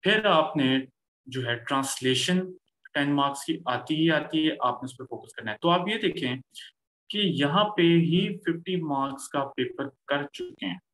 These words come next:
और fifty marks के पेपर में से अगर आप fifty percent marks भी लेते हैं तो आपके ट्वेंटी फ़ाइव marks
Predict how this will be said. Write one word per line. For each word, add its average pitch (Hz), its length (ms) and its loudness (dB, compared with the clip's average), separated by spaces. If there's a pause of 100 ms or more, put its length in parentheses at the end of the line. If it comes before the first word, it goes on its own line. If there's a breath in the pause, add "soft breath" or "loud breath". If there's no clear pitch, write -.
(320)
और 127 180 0
fifty 170 340 -4
marks 170 420 2
के 170 100 -2
पेपर 165 360 0
में 151 160 4
से 123 320 -4
अगर 139 320 -4
आप 165 280 -2
fifty 180 260 -2
percent 147 440 -2
marks 117 340 -2
भी 117 60 -4
लेते 107 520 -6
हैं 95 240 -4 (460)
तो - 60 -12
आपके 131 420 0
ट्वेंटी 156 380 0
फ़ाइव 147 360 -2
marks 110 360 -6